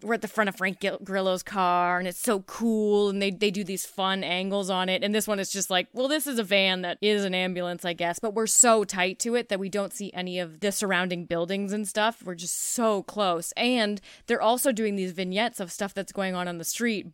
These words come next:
but it's, it's just that. It's vignettes. You will cut to them reacting tight in their car, and then we'll cut to, like, a glimpse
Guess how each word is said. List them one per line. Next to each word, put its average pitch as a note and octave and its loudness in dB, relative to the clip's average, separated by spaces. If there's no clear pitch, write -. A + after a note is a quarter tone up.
but G#3 2
it's, - -4
it's A#3+ 0
just G#3+ 0
that. G#3 4
It's F3+ -6
vignettes. F#3+ -2
You G#3 -6
will A3 2
cut - -2
to G#3 2
them G#3+ 4
reacting G3 4
tight G3+ 2
in G3+ 0
their F#3 0
car, G3+ 2
and G3 0
then G3+ 2
we'll F#3+ -2
cut - -2
to, F#3+ -4
like, F3 -2
a F3 -4
glimpse A#3 2